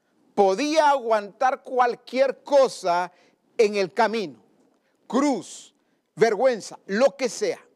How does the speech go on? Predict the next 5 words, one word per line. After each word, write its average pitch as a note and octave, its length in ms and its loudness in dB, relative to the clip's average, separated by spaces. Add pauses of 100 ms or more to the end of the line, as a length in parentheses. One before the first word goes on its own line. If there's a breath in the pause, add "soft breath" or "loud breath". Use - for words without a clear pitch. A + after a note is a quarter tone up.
(1600)
Llama A#3+ 420 -6
mi E3 220 -8
atención, C#3+ 920 -8 (880)
qué C#4+ 140 -2
impresionante G3 1500 -6